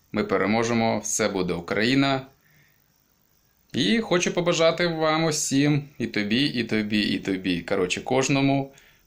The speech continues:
щоб в новому році ваше здоров'я, ваша радість, ваше щастя були на два-три порядки краще, ніж у цьому.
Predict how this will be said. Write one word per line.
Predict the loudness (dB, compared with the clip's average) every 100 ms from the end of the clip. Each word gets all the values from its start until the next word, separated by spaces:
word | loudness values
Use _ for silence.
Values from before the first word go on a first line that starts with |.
| -14
щоб | -6 -4
в | 0
новому | 2 2 4 4
році | 4 2 0 0 0 -2 -8 _ _
ваше | -6 -2 -2 -2
здоров'я, | -2 0 2 2 2 0 -2 -8 -14
ваша | -6 -4 -2 0
радість, | 2 0 0 -2 -2 -6
ваше | -4 -2 -2
щастя | -2 0 0 -2 -2 0 0
були | 0 0 0 0
на | -2 -2 -2 -6 -16 -20 -20 _
два-три | -10 0 2 2 -2 -2 0 -2
порядки | -2 0 2 0 -2 -6
краще, | -2 0 0 0 -2 -2 -4
ніж | -2 -2 -4
у |
цьому. | -4 -4 -4 -8